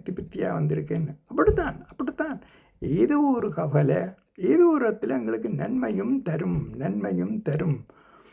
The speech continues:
ஒரு சுடலை ஞானத்தையும் அதை, அதை, அதை, அதை இட்டு அதை நாங்கள் என்ன செய்ய வேணும்? எங்களுக்கு இருக்கிற கவலையே மற்ற வழியா பார்க்க, மாத்தத்தான் பார்க்க வேணும். அதுதான், அதுதான் மு-,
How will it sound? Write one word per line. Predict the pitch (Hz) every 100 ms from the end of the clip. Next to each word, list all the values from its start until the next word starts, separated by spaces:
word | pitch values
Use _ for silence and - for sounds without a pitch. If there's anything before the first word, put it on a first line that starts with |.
| - - _ _
ஒரு | 156 139
சுடலை | - 120 151 220
ஞானத்தையும் | 269 233 202 - 147 - - 143 - - - _ _ - - _ _ _ -
அதை, | - -
அதை, | 160 139 -
அதை, | - 135 131 -
அதை | - 202
இட்டு | 349 - 247 330
அதை | 392 330 415 392 220 180 175
நாங்கள் | 175 190 196
என்ன | 320 320
செய்ய | - 208 196
வேணும்? | 170 156 180 349 _ _ -
எங்களுக்கு | - 196 220
இருக்கிற | 220 196
கவலையே | 147 151 320 320 294 349 302 233 202
மற்ற | 190 196 - 262
வழியா | 113 123 -
பார்க்க, | 110 110 - - -
மாத்தத்தான் | 196 214 - 196 233 220
பார்க்க | 214 269 -
வேணும். | 185 127 147
அதுதான், | 175 170 - 349 208 190
அதுதான் | 190 190 247 262
மு-, | 156